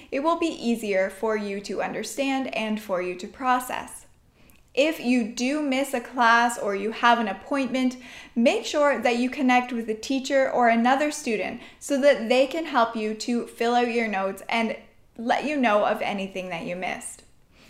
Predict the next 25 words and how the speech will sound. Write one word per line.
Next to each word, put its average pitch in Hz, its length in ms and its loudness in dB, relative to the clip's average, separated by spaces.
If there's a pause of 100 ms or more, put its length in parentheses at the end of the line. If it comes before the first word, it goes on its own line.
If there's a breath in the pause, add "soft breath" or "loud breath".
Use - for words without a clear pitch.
(180 soft breath)
Writing 320 440 6
clear, 262 360 4
concise 247 600 0
notes 196 440 -4
and 233 160 2
having 254 380 4
a 240 80 0
specific 269 840 -2
area 214 420 2
for 240 300 0
them 285 280 -2 (280 loud breath)
will 269 140 8
make 277 220 4 (100)
all 262 180 6
the 269 80 2
difference 208 460 -4
when 220 180 -2
it 196 140 -6
comes 214 460 -4
to 214 280 -4
study - 420 -6
time. - 460 -12 (1040 loud breath)
Tip 277 160 4
number 339 300 0
seven, 233 580 -2